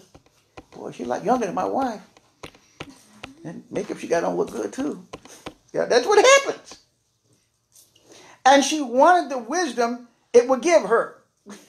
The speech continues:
<laughs> Okay. So she took some of her fruit and ate it. Then she gave to her husband. See? Now, she got, she was deceived, right? And that's why a husband and wife gotta be together.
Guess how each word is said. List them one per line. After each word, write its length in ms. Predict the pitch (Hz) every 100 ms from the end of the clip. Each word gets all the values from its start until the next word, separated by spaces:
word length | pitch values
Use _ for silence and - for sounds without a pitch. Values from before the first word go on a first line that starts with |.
| _
<laughs> 80 | 240 - - 214 - 226 - - _ _ _ _ -
Okay. 280 | 247 - - _ - 214 208 -
So 220 | 339 330
she 200 | 330 -
took 220 | 508 554
some 220 | - 403
of 60 | 381
her 80 | 370
fruit 220 | 359 370
and 100 | 277
ate 160 | 285 240
it. 260 | - _ _ _ _ _ _ _ _ _ _ _ _ _
Then 220 | 214 415
she 220 | - 311 254
gave 260 | 302 320
to 80 | 330
her 180 | 339 359
husband. 440 | 403 427 208 - _ _ _ _ _ _ _ _ _ _ _ _ _ _ -
See? 300 | 180 190 - - _ _ _
Now, 380 | 254 233 226 - _
she 200 | - 381
got, 260 | 254 220 - _
she 220 | - - 339
was 140 | -
deceived, 480 | - - 196 139 - _ _ _ _ -
right? 280 | - - - _ _ _ _ _ _ _ _ _ _ _ _ _ _ _ _ _ _ _ _ _
And 200 | 190 180
that's 260 | 190 415 311
why 200 | 233 208
a 60 | 190
husband 260 | 277 208
and 80 | 196
wife 220 | 311 339
gotta 140 | 170 160
be 100 | 160
together. 380 | 180 262 -